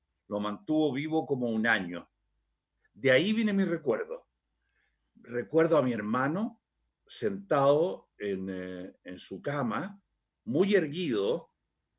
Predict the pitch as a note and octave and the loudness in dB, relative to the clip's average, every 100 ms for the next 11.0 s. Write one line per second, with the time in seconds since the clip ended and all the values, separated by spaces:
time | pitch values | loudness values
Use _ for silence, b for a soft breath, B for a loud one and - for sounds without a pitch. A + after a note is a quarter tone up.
0 | _ - E2+ - A2+ A2+ G#2 F2 F2 G#2 | _ -16 -12 -8 -6 -4 -4 -6 -4 -4
1 | A#2+ C3 A2+ F#2+ F2 D2+ - E2+ E2+ G2+ | -2 -2 0 0 0 -4 -12 -12 -8 -6
2 | A2+ A2+ F#2+ G#2 A2+ - - E3+ - B2 | 0 0 2 2 0 0 -10 -10 -8 -6
3 | C#3+ A#2+ G2 G#2 C3 F#3 - b b G2+ | -4 -6 -6 -4 -2 -2 -8 b b -4
4 | A2+ C3+ C3 - G3 G3+ G#3 - F3+ C#3+ | -2 0 0 -2 -2 -4 -4 -4 -4 -2
5 | D#3+ D3+ D3+ C#3+ C#3 A2 G2+ G#2+ C3 F3+ | -4 -2 -2 -2 -2 -2 0 0 2 0
6 | A3 b b b b b B2 C3+ F#3 F#3+ | -2 b b b b b 0 6 6 6
7 | D#3+ B2+ - D#3 D3+ D3 C3 B2 - C3+ | 4 2 0 2 6 6 4 -2 0 0
8 | C3 C3+ A#2+ G#2+ G2 F#2 E2+ E2 D#2 - | 4 6 6 4 2 2 0 -4 -8 -16
9 | _ _ _ _ _ _ _ _ _ _ | _ _ _ _ _ _ _ _ _ _
10 | G2+ F#2 F#2 C3+ - G#2 E2+ E2 G2 F3+ | -8 -4 0 0 0 0 0 -2 -6 -10